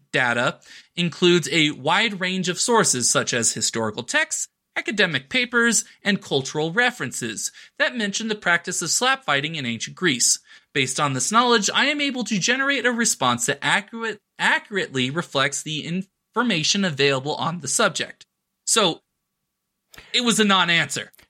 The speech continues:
It, it, anytime I asked it, anytime I tried, like, pushing its boundary and asking, like, "Well, where did this come from?"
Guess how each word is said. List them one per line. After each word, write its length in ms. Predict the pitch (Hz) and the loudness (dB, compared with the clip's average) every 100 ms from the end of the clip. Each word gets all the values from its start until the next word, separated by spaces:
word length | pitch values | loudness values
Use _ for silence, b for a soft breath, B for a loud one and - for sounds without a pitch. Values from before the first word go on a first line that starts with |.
| _ | _
It, 240 | 196 202 - | 2 2 -2
it, 300 | 180 190 147 - | -2 -2 -2 -2
anytime 560 | 196 247 - 247 233 | -2 -2 0 2 2
I 120 | 208 180 | 2 0
asked 360 | 170 185 - | 0 0 0
it, 180 | 226 214 | -2 0
anytime 440 | 196 226 226 226 | -2 -2 -2 0
I 80 | 208 | 0
tried, 520 | - - 175 170 165 | 0 0 2 4 2
like, 320 | 143 135 135 - | 0 -2 -4 -6
pushing 520 | 196 190 220 214 202 | -2 0 0 0 0
its 160 | 143 | -2
boundary 540 | - 147 151 170 190 180 | 0 0 0 0 2 2
and 140 | 156 | 0
asking, 380 | 143 151 - 170 | 0 0 -2 -2
like, 220 | 147 143 | 0 0
"Well, 100 | 196 | 0
where 160 | 160 165 | 2 2
did 140 | 160 | 0
this 140 | 147 139 | 0 0
come 240 | - 240 | 2 2
from?" 300 | - 127 123 | 2 0 0